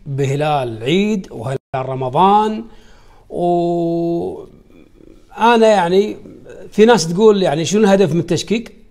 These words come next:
ما ندخل بالنوايا، لكن الظاهر لنا ان البعض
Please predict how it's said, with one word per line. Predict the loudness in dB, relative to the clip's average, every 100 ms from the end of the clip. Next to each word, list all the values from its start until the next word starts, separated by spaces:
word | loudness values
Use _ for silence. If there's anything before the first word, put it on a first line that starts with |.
| -4
ما | 4 4
ندخل | 4 2
بالنوايا، | -2 -2 -6 -10 -14 -20 -20 -20 -20 -20 -20 -20 0
لكن | 4 4 4
الظاهر | 0 4 4 4 2
لنا | 2 0 -4 -12 -14 -14 -20 -20 -20 -4
ان | 0 2
البعض | 0 2 2 2 -2